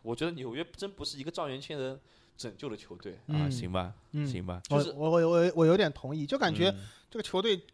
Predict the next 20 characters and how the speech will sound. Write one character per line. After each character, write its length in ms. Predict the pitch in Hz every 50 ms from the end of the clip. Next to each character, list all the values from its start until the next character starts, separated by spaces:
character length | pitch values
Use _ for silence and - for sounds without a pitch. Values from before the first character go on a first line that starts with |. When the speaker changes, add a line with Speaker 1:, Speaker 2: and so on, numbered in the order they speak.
| _ -
Speaker 2:
病 160 | 175 156 139
入 160 | 139 131 113
膏 180 | 101 107 104 104
肓。 280 | 101 101 107 104 104
Speaker 3:
处 80 | 101 175
于 40 | 143
一 20 |
种 20 |
诅 60 | 127 151
咒 220 | - 320 285 190
之 120 | 135 -
中。 180 | 113 117 110 107 - _ _ _ _ _ _ _ _ _ _
Speaker 1:
对 140 | - 113 110
的， 180 | 107 95 98 - _ _ _ _ _ _ _
烂， 340 | 165 208 202 170 151 - 151
烂， 140 | 180 170 - -
烂 260 | 160 208 220 202 175
得 80 | 165
厉 200 | 170 190 254 208
害。 280 | 147 - - - - -